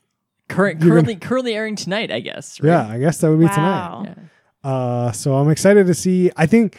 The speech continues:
Speaker 2: I'm not a fan of the Redemption Island on Survivor. Like, it was kind of interesting for a bit, but, like, it hasn't really added anything. So, like,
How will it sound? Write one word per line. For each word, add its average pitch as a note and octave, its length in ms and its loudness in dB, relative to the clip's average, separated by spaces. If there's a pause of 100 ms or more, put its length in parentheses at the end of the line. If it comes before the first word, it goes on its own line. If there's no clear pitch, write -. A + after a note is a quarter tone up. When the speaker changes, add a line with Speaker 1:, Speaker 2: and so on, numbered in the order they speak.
(760)
Speaker 2:
I'm F#3+ 180 2
not C#4+ 160 4
a F#3+ 60 0
fan D3 480 -4
of B3+ 140 -2
the C#4 80 4
Redemption C4+ 420 2
Island C4 240 0
on C4+ 80 0
Survivor. C4 680 2
Like, G3 280 0
it - 60 -8
was E3 180 4
kind D#3 220 -2
of G3 60 0
interesting F#3+ 300 0
for E3+ 120 2
a C#3 80 2
bit, C#3+ 300 -4
but, D3 120 0
like, B2+ 280 -8
it C#3 140 -4
hasn't D3 300 -2
really D3 220 -4
added A2+ 320 -10
anything. F#2+ 640 -14
So, - 160 -12
like, F#2+ 320 -14